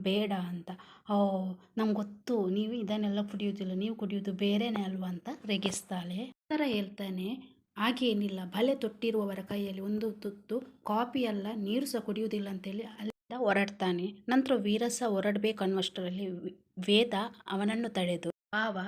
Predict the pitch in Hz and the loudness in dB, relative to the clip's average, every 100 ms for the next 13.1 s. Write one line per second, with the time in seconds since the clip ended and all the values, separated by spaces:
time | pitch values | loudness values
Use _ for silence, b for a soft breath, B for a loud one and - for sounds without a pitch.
0 | 214 202 240 226 196 185 190 190 233 247 | -4 -2 0 -2 -4 -6 -6 -4 0 2
1 | 269 262 294 - 202 208 208 196 180 202 | 4 4 2 -4 -8 -6 -4 -4 -4 -4
2 | 196 208 208 262 - 311 185 247 302 302 | -4 -4 -6 -10 -12 -10 -6 -4 -2 -4
3 | - 190 202 208 214 214 - 208 190 175 | -6 -4 -4 -4 -6 -6 -8 -6 -4 -4
4 | 175 180 180 190 196 196 180 196 208 262 | -6 -10 -8 -6 -6 -6 -8 -6 -2 0
5 | 262 233 220 214 202 185 185 190 190 190 | 0 -2 -4 -6 -4 -4 -4 -6 -6 -8
6 | 180 180 214 B B - 240 277 240 202 | -6 -8 -10 B B -4 2 2 2 -2
7 | 202 220 233 196 180 185 180 185 185 - | -2 -2 -2 -2 -4 -6 -6 -8 -12 -12
8 | 175 170 175 190 220 208 190 214 B B | -12 -12 -12 -8 -6 -6 -8 -10 B B
9 | _ - 208 220 185 214 - 196 233 202 | _ -4 -2 0 -2 -6 -6 -2 0 0
10 | 202 190 196 202 202 196 190 185 180 185 | -2 -6 -8 -8 -8 -6 -4 -4 -4 -8
11 | _ 180 180 170 175 180 - 190 208 - | _ -12 -10 -10 -12 -16 -16 -12 -10 -12
12 | B - 262 226 208 262 262 240 202 196 | B 2 4 4 2 2 0 -2 -4 -8
13 | 185 | -10